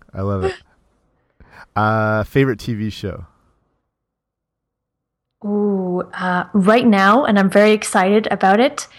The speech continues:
Speaker 2: The House of Cards.
Speaker 1: Yes.
Speaker 2: It's coming out.
Speaker 1: Yes.
Speaker 2: The third season, yes.
Speaker 1: I'm very excited. Did you ever watch the English House of Cards?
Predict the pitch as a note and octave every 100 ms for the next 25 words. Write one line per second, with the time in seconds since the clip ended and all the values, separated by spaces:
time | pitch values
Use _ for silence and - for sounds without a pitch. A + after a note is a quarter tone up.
0 | - - _ E3+ - F#3+ E3+ G3 - E3
1 | D#3+ D3+ - - - F#2 E2+ - - -
2 | F3+ D#3+ D3 - - - - F2+ F2 F3+
3 | D#3+ - F#3 F3 - E3+ E3 D#3+ D#3+ D#3+
4 | D#3 G2+ G2 F#2 F#2 F2+ - F2+ F2 F2
5 | _ - A2+ G#2+ D#3 F#3+ E3 A#2 A2+ -
6 | - G2+ F#2+ G2 G2 G#2 A2+ - - _
7 | _ - G#2 - - G2+ G2+ B2+ -